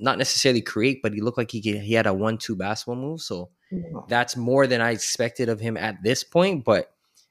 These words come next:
Speaker 2: His
Speaker 1: um,
Speaker 2: Iowa numbers were nuts.
Speaker 1: Yeah, yeah, yeah. In fact, in fact, he's a
Speaker 2: Fifty
Speaker 1: complete scorer.
Speaker 2: Fifty forty. Oh my God, bro! He's blocking one,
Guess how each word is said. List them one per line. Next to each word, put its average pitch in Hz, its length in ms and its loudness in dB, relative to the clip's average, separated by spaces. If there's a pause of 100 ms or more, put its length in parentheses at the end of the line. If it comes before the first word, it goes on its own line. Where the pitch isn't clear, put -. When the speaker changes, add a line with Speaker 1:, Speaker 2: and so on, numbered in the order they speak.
(200)
Speaker 2:
His 190 140 0
Speaker 1:
um, 202 220 6
Speaker 2:
Iowa 214 140 8
numbers 165 320 6
were 127 140 6
nuts. 220 680 0 (320)
Speaker 1:
Yeah, 113 320 0 (220)
yeah, 101 180 -4
yeah. 95 240 -10 (220)
In 135 60 -20
fact, 139 420 -4
in 233 120 -4
fact, - 180 4
he's 254 180 6
a 302 40 8
Speaker 2:
Fifty 214 140 6
Speaker 1:
complete 330 260 6
scorer. 392 400 4
Speaker 2:
Fifty 208 280 4
forty. 202 500 2
Oh 214 160 -4
my 120 180 -6 (140)
God, 180 400 -6
bro! 135 100 4
He's 175 100 2
blocking 165 400 4 (160)
one, 175 380 4